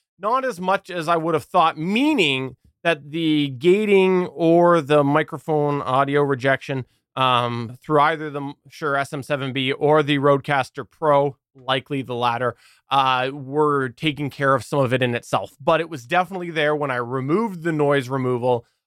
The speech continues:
But like I said, this is something that's usually in my production workflow anyways. So I'm glad I have it. And yeah, if it gets hot, I will just deal with the consequences and just podcast with it.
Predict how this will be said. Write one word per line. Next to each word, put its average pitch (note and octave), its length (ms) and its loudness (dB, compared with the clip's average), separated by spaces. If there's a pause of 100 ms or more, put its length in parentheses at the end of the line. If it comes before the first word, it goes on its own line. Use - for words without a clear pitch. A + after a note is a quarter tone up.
(120)
But F#3+ 380 0
like F3 240 -4
I D#3 60 -2
said, C#3 300 -4
this C#3+ 160 -12
is D#3+ 120 -16
something E3 280 -4
that's B2+ 220 -4
usually D#3 760 0
in C#3+ 360 0
my B2+ 480 0 (240)
production C#3+ 400 -2
workflow C3+ 560 -8
anyways. E3 640 0 (340)
So D3 420 2 (220)
I'm D3+ 120 -2
glad F3+ 240 2
I F3 60 0
have B2+ 260 -6
it. B2+ 120 -12 (340)
And C3+ 300 -6
yeah, A2+ 240 -8
if C3 180 -8
it C#3+ 80 -10
gets D3 280 -8
hot, C#3 420 0
I C3+ 140 -2
will C3+ 160 -10
just A2 320 -16
deal B2+ 240 -10
with C3 160 -8
the - 60 -18
consequences B2+ 720 -6
and B2+ 200 -6
just B2+ 180 -6
podcast C3+ 760 -2
with B2+ 220 -12
it. A2+ 160 -10